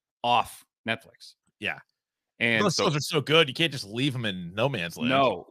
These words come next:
Speaker 1: but it also, again, for one thing, it opens the door to seasons, new seasons of Punisher, new seasons of Daredevil,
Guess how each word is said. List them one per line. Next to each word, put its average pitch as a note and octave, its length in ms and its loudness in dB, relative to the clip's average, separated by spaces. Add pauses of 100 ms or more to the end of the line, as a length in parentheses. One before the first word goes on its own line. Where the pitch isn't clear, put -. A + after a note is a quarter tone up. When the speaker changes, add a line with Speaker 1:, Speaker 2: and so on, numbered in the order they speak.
Speaker 1:
but C#3 140 4
it B2 100 4
also, A#2+ 600 2 (840)
again, A#2+ 320 0 (300)
for C3+ 120 -2
one G3+ 240 4
thing, G#2+ 220 2
it A#2+ 120 0
opens C3+ 280 4
the A2+ 80 -6
door A2 300 0
to G#2 280 -2
seasons, G#2 680 -4 (100)
new A#2+ 260 2
seasons A2 440 0
of F#2+ 320 -2
Punisher, G#2+ 500 -6
new G2+ 140 -6
seasons G2+ 400 -8
of F#2 200 -12
Daredevil, G#2 640 -2